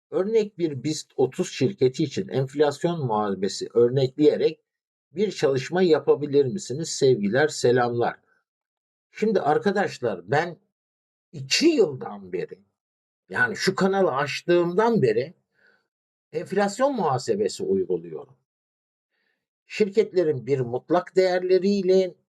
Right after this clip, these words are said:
ortaya koyuyorum bilançolarını, bir de reel yani enflasyon muhasebesiyle gerçek yüzlerini koyuyorum ve bunu da,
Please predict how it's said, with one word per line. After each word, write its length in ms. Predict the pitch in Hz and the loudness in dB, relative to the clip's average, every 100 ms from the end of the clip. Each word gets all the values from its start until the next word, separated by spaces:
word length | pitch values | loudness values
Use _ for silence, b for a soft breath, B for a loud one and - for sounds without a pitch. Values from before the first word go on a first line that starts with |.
| _ - | _ -6
ortaya 460 | 156 156 180 180 | -6 0 0 0
koyuyorum 600 | 175 175 170 170 170 160 | 0 0 2 0 -4 -4
bilançolarını, 960 | 139 165 180 - 175 175 170 190 196 - - | -2 0 0 0 2 2 2 0 -2 -4 -6
bir 360 | 135 165 123 | 2 2 2
de 240 | 127 170 123 | 0 0 2
reel 460 | 131 151 160 113 90 | 2 4 0 -4 -6
yani 580 | 131 165 135 147 180 - _ | -4 -4 -4 -4 -6 -10 _
enflasyon 1000 | 104 123 - 123 127 131 - 156 190 214 | -10 -8 -4 0 2 0 -2 0 2 2
muhasebesiyle 1040 | 165 131 120 - 107 107 98 120 123 170 185 | -2 -2 -4 0 0 0 -4 -4 0 0 2
gerçek 520 | 127 123 131 175 156 | 2 0 0 -2 -2
yüzlerini 560 | 156 139 131 147 147 160 | -4 -4 2 2 0 -4
koyuyorum 500 | - 104 107 123 196 | -2 0 2 2 2
ve 180 | 180 127 | 2 2
bunu 280 | 175 117 98 | 0 2 2
da, 200 | 165 | 0